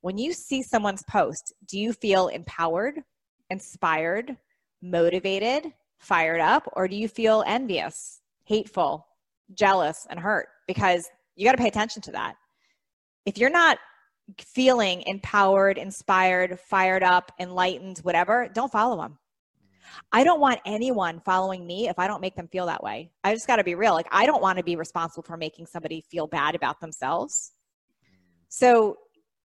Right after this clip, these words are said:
belief in yourself is what is holding you back from achieving great things. And if you don't have that, you've gotta find a support system that does believe in you, and you gotta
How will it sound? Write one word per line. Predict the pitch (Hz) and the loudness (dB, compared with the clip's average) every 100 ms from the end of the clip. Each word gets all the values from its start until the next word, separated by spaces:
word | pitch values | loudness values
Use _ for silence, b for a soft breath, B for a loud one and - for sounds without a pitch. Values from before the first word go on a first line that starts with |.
| _ _ _ - 185 | _ _ _ -10 0
belief | 220 233 269 247 185 - - _ | 2 2 0 0 -2 -6 -20 _
in | 196 | -6
yourself | 196 196 - 208 185 160 - | -4 -6 -2 0 2 -2 -4
is | 190 175 | -10 -4
what | 190 - | -4 -2
is | 175 | -8
holding | - 190 196 185 | -10 -6 -6 -8
you | 170 | -8
back | 185 190 214 165 - | -2 0 0 -2 -8
from | 185 175 | -12 -10
achieving | - 196 180 | -10 -8 -8
great | 165 170 - | -6 -6 -4
things. | 196 170 170 | -6 -6 -8
And | 165 | -8
if | - 165 | -10 -12
you | 202 | -6
don't | 233 254 202 | -4 -4 -6
have | 208 190 190 | -6 -6 -4
that, | 226 262 269 b b - | 0 0 -2 b b -16
you've | 190 | -2
gotta | 240 226 | 0 0
find | - 208 196 202 | -2 -2 -2 -4
a | |
support | - 185 - 175 | -10 -10 -8 -8
system | 190 - 180 | -10 -14 -10
that | 170 | -8
does | 180 165 170 | -4 -4 -4
believe | 170 160 | -10 -10
in | 156 | -10
you, | 156 | -12
and | 156 | -10
you | 175 | -2
gotta | 202 208 | 0 0